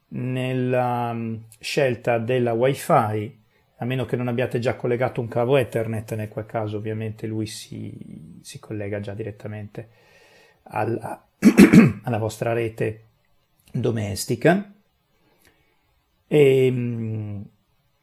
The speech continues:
successivamente vi viene chiesto se volete, ehm,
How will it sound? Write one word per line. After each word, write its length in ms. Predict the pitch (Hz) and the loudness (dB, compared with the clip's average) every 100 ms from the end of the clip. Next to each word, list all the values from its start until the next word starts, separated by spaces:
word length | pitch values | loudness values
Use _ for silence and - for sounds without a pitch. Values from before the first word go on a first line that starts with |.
| _ _ _ _ | _ _ _ _
successivamente 880 | - - 151 127 - 139 147 147 - | -12 -8 -6 -2 2 4 4 4 2
vi 100 | 117 | 0
viene 260 | 120 135 139 | 0 0 0
chiesto 340 | - 147 - | 0 0 0
se 240 | 113 - 143 | -4 2 2
volete, 800 | 123 135 - - 123 117 113 _ | 2 0 0 -2 -2 -2 -4 _
ehm, 1300 | - 113 110 107 107 104 104 104 104 104 107 123 131 | -4 -2 0 -2 -4 -6 -8 -10 -10 -12 -14 -16 -18